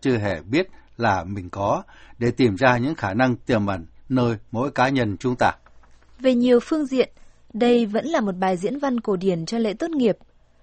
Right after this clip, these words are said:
Speaker 2: Không có loan báo mới nào về chính sách, thay vào đó có những ngôn từ nhằm khích lệ. Tổng thống Obama nói với các sinh viên tốt nghiệp tại trường đại học bang Arizona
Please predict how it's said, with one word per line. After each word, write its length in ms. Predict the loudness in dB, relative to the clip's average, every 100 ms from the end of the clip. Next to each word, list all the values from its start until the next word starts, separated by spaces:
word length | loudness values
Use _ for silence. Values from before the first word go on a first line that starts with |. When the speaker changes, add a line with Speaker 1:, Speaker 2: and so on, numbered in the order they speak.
| _
Speaker 2:
Không 300 | -10 -4 -2
có 80 | 0
loan 260 | 0 0 0
báo 140 | 0
mới 220 | 0 0
nào 240 | 0 0 0
về 160 | -2
chính 220 | -6 -6 -6
sách, 220 | -6 -6 _ -20 _ -20 -2
thay 140 | 0
vào 140 | 2 2
đó 360 | 2 0 -2
có 120 | -2
những 220 | -2 -2 -2
ngôn 200 | -2 0
từ 220 | 0 0
nhằm 280 | -2 -4 -6
khích 200 | -6 -2
lệ. 220 | -2 -2 -8 _ _ _ _ -10 -2
Tổng 140 | 0
thống 220 | 2 2
Obama 480 | 2 2 2 0 2
nói 260 | 2 0 0
với 100 | -2
các 140 | -4
sinh 220 | -4 -4
viên 220 | -2 -2
tốt 160 | -2 -4
nghiệp 240 | 0 -2 -2
tại 200 | -2 -2
trường 240 | -2 -6 -4
đại 100 | -6
học 200 | -6 -8
bang 200 | -4 -4
Arizona 680 | -2 -4 -4 -4 -4 -2 -4